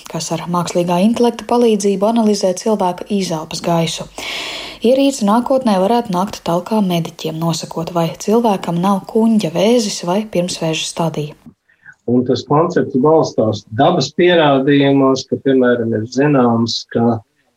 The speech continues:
Speaker 2: sunīši, ja viņi speciāli apmācīti, viņi spēj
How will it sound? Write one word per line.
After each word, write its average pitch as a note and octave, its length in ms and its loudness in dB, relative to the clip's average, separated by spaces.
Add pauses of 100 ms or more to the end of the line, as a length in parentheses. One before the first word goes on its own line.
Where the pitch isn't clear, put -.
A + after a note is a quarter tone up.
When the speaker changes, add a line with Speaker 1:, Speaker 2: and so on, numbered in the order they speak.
(320)
Speaker 2:
sunīši, C3 760 2
ja B2 120 2
viņi A#2 240 2
speciāli B2 640 2
apmācīti, A#2+ 1040 0
viņi B2+ 340 2
spēj B2+ 680 2